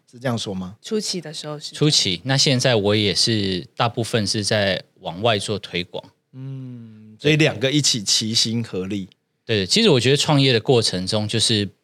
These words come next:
Speaker 3: 一直不断的在认识自己跟突破自己的过程。
Speaker 1: 嗯，嗯。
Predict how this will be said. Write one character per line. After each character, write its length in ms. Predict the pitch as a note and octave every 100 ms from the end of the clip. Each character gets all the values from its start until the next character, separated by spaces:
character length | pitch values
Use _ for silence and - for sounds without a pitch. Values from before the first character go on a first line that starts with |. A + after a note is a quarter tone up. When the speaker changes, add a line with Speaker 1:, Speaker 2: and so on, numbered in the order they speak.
| -
Speaker 3:
一 80 | C3
直 140 | C3
不 260 | - G#2+ G#2+
断 280 | D#3 B2+ G#2+
的 160 | G2+
在 280 | F#2 A#2+ G#2+
认 260 | G#2 C3 A2+
识 160 | B2+
自 160 | G#2 A2
己 160 | - D2+
跟 160 | G#2+
突 180 | - A#2+
破 200 | - G#2+
自 120 | -
己 160 | G#2 A#2
的 120 | -
过 200 | - G2+
程。 220 | - -
Speaker 1:
嗯， 180 | B2+ A#2 G#2+
嗯。 160 | B2